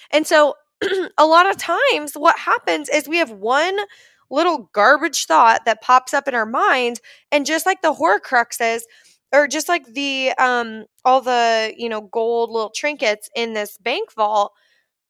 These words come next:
they multiply into a bunch of different negative thoughts. So then I call this, like, the spiral, you know, the inner mean girl spiral. All of a sudden you went from,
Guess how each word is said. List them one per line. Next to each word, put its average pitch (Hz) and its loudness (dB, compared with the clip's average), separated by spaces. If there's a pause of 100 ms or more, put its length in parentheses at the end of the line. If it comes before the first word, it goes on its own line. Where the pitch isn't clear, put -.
they 302 -2
multiply 320 -2
into 269 -6
a 247 0 (120)
bunch 214 0
of 254 -4
different 190 -4 (220)
negative 190 -6
thoughts. - -8 (340)
So 320 -6
then 277 -2 (200)
I 247 2
call 254 -2
this, 254 -6
like, 247 -10
the 208 -10
spiral, - 0
you 214 -8
know, 208 -6
the 208 -4
inner 233 -4
mean 214 -8
girl 196 -4
spiral. 185 -4 (720)
All 285 6
of 262 2
a 254 2
sudden 214 0
you 226 -10
went 233 -4
from, 196 0